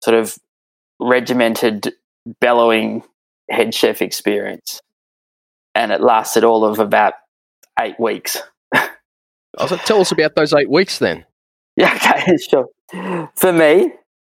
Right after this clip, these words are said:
Speaker 1: for me, um, I guess being twenty-five and thinking that, you know, apprenticeships were for seventeen and eighteen-year-olds, I felt like I really had to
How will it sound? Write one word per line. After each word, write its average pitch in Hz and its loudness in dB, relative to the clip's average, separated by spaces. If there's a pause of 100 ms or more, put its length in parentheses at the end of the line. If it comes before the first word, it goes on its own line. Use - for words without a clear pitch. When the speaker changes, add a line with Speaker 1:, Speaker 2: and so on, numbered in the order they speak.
(240)
Speaker 1:
for 151 2
me, 139 2
um, 151 2 (880)
I 151 -2
guess 190 0
being 170 0 (200)
twenty-five 139 0 (920)
and 123 -2
thinking 135 0
that, 120 2 (120)
you 113 -8
know, 107 -2
apprenticeships 127 -2
were 123 -2
for 117 2 (760)
seventeen 120 0
and 110 0
eighteen-year-olds, 117 2 (360)
I 131 0
felt 123 0
like 123 0
I 123 2
really 120 2
had 117 -2
to - -2